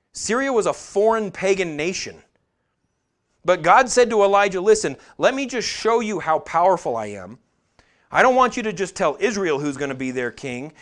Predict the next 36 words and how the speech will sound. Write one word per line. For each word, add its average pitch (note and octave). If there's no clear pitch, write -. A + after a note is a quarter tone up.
and D3
their C#3
prophet. D3+
I F3
want A3
you A3+
to G3
tell F#3+
Syria G3
who's F3
gonna C#3
be C3
their B2+
king, D#3+
and E3+
then B2+
watch F#3
it E3+
happen, C#3+
Elijah. G2+
And F3+
in G3
addition G#3
to F#3
that, F3+
I'm F3+
gonna F3+
keep F3
seven E3
thousand D3+
people D3
over B2+
here B2
who B2
love G#2
me." F#2